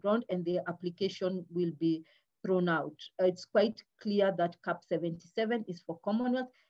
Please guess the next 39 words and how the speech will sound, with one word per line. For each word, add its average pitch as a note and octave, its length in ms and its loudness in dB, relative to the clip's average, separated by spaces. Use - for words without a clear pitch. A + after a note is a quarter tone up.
I E3 60 2
don't G#3 180 6
know G#3+ 60 8
whether G3 420 6
it, F#3+ 160 -6
um, F3 520 2
I F#3 80 2
will F3+ 180 4
not A3 220 4
fault G#3 340 4
the F3 80 4
court G#3 300 0
because F#3 240 -4
I've E3+ 160 2
not G3 200 -2
seen G3 240 0
those F3+ 280 2
rulings, A#3 400 4
but, F3 320 0
uh, F3+ 240 4
I F#3+ 60 2
would, F#3+ 160 2
I F3+ 100 6
don't G#3+ 160 6
know A3 80 6
whether G#3 220 6
it G3 180 2
is E3+ 80 -4
a E3+ 80 4
typo G#3 280 0
or F#3+ 60 6
not F#3+ 220 2
understand, E3+ 400 4
because A3 160 4
we've G#3+ 160 2
had C4 260 4
instances A3 640 2
of F3 220 2
courts, A#3 340 2